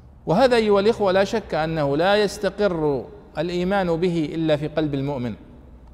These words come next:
المصدق المنقاد المنيب لله سبحانه وتعالى. وأما المتردد الشكاك المرتاب فإنه يضطرب في مثل هذه المواضع،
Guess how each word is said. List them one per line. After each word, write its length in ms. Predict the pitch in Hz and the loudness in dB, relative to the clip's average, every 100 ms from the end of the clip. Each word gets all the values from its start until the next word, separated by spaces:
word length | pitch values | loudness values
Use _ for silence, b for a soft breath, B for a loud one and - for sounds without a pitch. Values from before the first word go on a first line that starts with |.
| - | -6
المصدق 600 | 120 120 - 131 120 110 - - - - - - 120 | -4 -4 -4 -4 -4 -8 -10 -20 -20 -20 -20 -12 -6
المنقاد 680 | 117 123 113 131 127 117 - - - - - - - - - - | -4 -4 -6 0 2 2 -4 -16 -20 -20 -20 -20 -20 -20 -20 -8
المنيب 500 | 113 123 127 131 127 | -6 -4 -4 -2 -4
لله 280 | 117 113 120 | -4 -4 -4
سبحانه 380 | 104 107 - 113 | -6 -12 -12 -10
وتعالى. 500 | 104 - 104 113 92 - - - - b b b b - | -10 -8 -4 -4 -6 -16 -20 -20 -20 b b b b -2
وأما 340 | 120 160 156 | 0 0 -2
المتردد 560 | 151 147 151 151 127 110 - - - - - - - | -2 -2 0 0 0 -6 -8 -20 -20 -20 -20 -16 -10
الشكاك 840 | 113 - 139 - - 156 139 - - - - - - - - - - - - - - | -10 -6 -8 -8 -2 2 2 -2 -16 -20 -20 -20 -20 -20 -20 -20 -20 -20 -20 -20 -6
المرتاب 800 | 131 135 139 127 - 165 139 - - - - - - - | -2 -2 -2 -4 0 2 2 0 -18 -20 -20 -20 -20 -8
فإنه 680 | 180 170 175 170 180 190 196 - - - - | -6 -4 -6 -6 -4 -4 -6 -12 -20 -18 -4
يضطرب 520 | 151 143 - 226 147 | -4 -2 6 6 6
في 120 | 139 | 0
مثل 240 | 147 135 127 | -6 -6 -4
هذه 200 | 127 123 | -4 -4
المواضع، 400 | 117 110 98 | -2 -2 -4